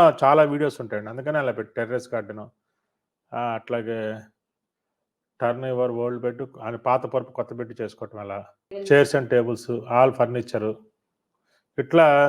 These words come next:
చాలా ప్లేలిస్టులు పెట్టామండి. ఆ ప్లేలిస్ట్‌లో కూడా చాలా వీడియోస్ ఉంటాయి. మిద్దె తోట మీద వీడియోస్, టెర్రస్ గార్డెన్ వీడియోస్. చూడండి టెర్రస్ గార్డెన్ వీడియోస్ ఎన్ని చేసామనేది, పాత పరుపు కొత్త పరుపు చేసుకునే దానికి ఎన్ని చేసామనేది చూడండి.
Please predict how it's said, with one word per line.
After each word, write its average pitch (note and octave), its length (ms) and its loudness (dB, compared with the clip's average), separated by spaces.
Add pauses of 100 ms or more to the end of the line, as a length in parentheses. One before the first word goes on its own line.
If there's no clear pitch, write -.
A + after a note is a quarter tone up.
(120)
చాలా C#3 240 6
ప్లేలిస్టులు C#3+ 480 -2
పెట్టామండి. B2+ 320 0
ఆ C#3 120 6
ప్లేలిస్ట్‌లో D3 520 0
కూడా E3+ 180 6 (300)
చాలా C3 260 0
వీడియోస్ C3+ 400 -4
ఉంటాయి. G2 240 -18 (720)
మిద్దె B2+ 180 -6
తోట C3 220 2
మీద B2 240 -4
వీడియోస్, A2+ 360 -6 (120)
టెర్రస్ A#2+ 340 -4
గార్డెన్ A2+ 280 -8
వీడియోస్. G#2 340 -14 (500)
చూడండి B2 280 -4
టెర్రస్ C3+ 320 -4
గార్డెన్ B2+ 240 -4
వీడియోస్ B2+ 320 -6
ఎన్ని A#2 160 -10
చేసామనేది, G2+ 540 -14 (920)
పాత C#3 200 4
పరుపు C3 240 -2
కొత్త C3 200 -4
పరుపు B2+ 260 -6
చేసుకునే B2 360 -8
దానికి B2 360 -6 (1400)
ఎన్ని A#2 180 -8
చేసామనేది A#2+ 520 -8
చూడండి. G2+ 300 -8